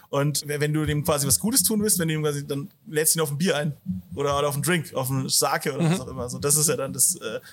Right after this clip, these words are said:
Speaker 1: das ist immer Saufen. Dann schenkst du quasi dem Meister ein, dass du dich bedankst sozusagen. Das ist eine coole Nummer.
Speaker 2: Sehr cool, ja.
Speaker 1: Mhm. Solltest du auch einführen. <laughs>
Speaker 2: Ich find, ich find das ja eh, äh, äh, so diese, diese Teezeremonie und sowas finde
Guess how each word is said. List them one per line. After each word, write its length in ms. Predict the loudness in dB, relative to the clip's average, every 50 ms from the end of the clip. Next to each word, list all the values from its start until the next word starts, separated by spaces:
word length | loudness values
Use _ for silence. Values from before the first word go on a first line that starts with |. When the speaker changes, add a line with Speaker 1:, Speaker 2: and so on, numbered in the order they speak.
| -12 _
Speaker 1:
das 100 | 0 0
ist 60 | 2
immer 180 | 2 2 2 2
Saufen. 560 | 2 2 2 2 2 2 2 0 0 -2 -4 -8 -12 -6
Dann 80 | -4 0
schenkst 320 | 0 2 2 2 2 2
du 100 | 0 0
quasi 340 | 0 0 0 2 2 0 0
dem 140 | -2 -2 0
Meister 460 | 0 0 2 4 2 2 2 2 0
ein, 240 | 0 0 0 2 0
dass 160 | 2 2 0
du 60 | 0 0
dich 180 | -2 -4 -6
bedankst 420 | _ -2 -2 0 0 0 0 0 0
sozusagen. 600 | 2 0 0 0 0 -2 -4 -4 -2 -4 -4 -4 -4 -4 -4 -4 -4 -6
Das 100 | -6 -6
ist 40 | -6
eine 80 | -10 -10
coole 260 | -8 -4 -2 0 0
Nummer. 160 | 0 0 2
Speaker 2:
Sehr 220 | 2 0 0 0 0
cool, 160 | 0 -2 -2 -4 -6 -4
ja. 220 | -2 -2 -2 -4 -6 -14 _
Speaker 1:
Mhm. 360 | -6 -4 -4 -2 -2 -4 -6 -8 -12 -16 -18 _ _ -8 -6 -4 -4 -6 -6 -6 -8 -10 -4
Solltest 340 | -2 0 0 2 2 2 2
du 40 | 2
auch 160 | 0 -2 -2
einführen. 440 | 0 0 0 0 0 -2 -2 -4 -6 -4 -4
<laughs> 40 | -4 -2 -2 -4 -6 -8 -12 -14 -16 -18 -18 _ _ _ -2
Speaker 2:
Ich 120 | 0 0
find, 160 | 0 0 0
ich 80 | 0 0
find 120 | 0 0
das 100 | 0 0
ja 80 | 2 0
eh, 180 | 0 0 0 -2
äh, 680 | -4 -4 -4 -2 -2 -2 -2 -2 -4 -4 -4 -6 -6
äh, 60 | -4
so 80 | -4 -4
diese, 360 | -2 -2 -2 -2 -2 -2 -2
diese 300 | -4 -6 -8 -6 -6 -6
Teezeremonie 840 | -4 -2 -2 -2 0 -2 -4 0 0 2 2 2 2 2 2 2 2
und 60 | 0
sowas 260 | 0 0 2 0 0
finde 140 | 0 0 -2